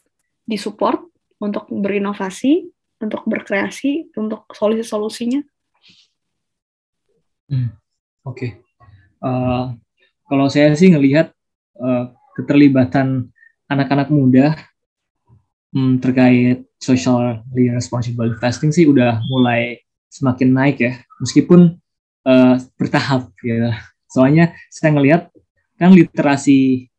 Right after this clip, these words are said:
Speaker 2: investasi, eh, keuangan ya, itu pun secara basic masih belum, eh, ter-, apa ya, belum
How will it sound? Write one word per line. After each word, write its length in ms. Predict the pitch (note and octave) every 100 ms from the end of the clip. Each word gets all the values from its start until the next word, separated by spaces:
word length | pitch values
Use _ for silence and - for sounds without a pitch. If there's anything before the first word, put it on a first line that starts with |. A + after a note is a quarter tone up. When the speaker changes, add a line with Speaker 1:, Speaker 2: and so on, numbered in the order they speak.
| _ _
Speaker 2:
investasi, 640 | D3+ C#3+ C3+ C#3+ C#3 C#3 C3+ C3 C3 B2+ _ _ _ _ _ - _ _ _ -
eh, 320 | B2 A#2+ A#2+ -
keuangan 400 | C#3 D#3 D#3+ C3
ya, 160 | A2+ - _ _ _ _ _
itu 160 | D#3 E3
pun 380 | G3 G3 F#3+
secara 320 | - D#3 D3+ D3
basic 400 | C3+ B2+ F#3+ - _ _ _ -
masih 640 | D#3+ D3+ E3 D3+ D3 - _ _
belum, 640 | - C3+ C#3 C3+ C#3 C3+ C3 B2+ _ _ _ _
eh, 360 | C3 C3 B2+ B2 G2 _ _ _ _ _ _
ter-, 320 | - D3 C#3
apa 220 | - D3+ C#3+
ya, 160 | A#2 A2+ _
belum 540 | B2+ C3 C3 C3 C3